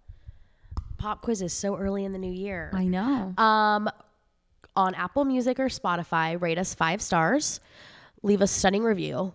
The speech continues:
Speaker 2: Yes.
Speaker 1: You can talk about anything that you like, but mostly about how much you love us.
Speaker 2: Of course.
Speaker 1: You wanna subscribe on Apple Music and on Spotify as well.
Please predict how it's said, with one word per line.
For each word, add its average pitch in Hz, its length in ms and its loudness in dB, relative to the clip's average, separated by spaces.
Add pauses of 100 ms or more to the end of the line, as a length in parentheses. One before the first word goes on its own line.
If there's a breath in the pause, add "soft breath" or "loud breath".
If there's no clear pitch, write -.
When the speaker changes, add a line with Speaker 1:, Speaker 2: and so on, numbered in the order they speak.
(180)
Speaker 2:
Yes. - 560 -10
Speaker 1:
You 202 140 0
can 214 140 2
talk 196 220 4
about 185 180 4
anything 196 280 0
that 175 120 -4
you 165 80 -4
like, 156 260 -6
but - 80 -4
mostly 190 300 4
about 170 160 0
how 175 100 -2
much 170 180 -4
you 180 80 0
love 151 200 -4
us. 226 500 -2
Speaker 2:
Of - 140 -10
course. 180 380 -2
Speaker 1:
You 196 80 6
wanna 208 160 6
subscribe 180 580 0
on 175 80 2
Apple 165 260 -2
Music 156 480 -4
and 165 140 -4
on 156 100 -4
Spotify 156 480 0
as 160 140 -2
well. 156 440 0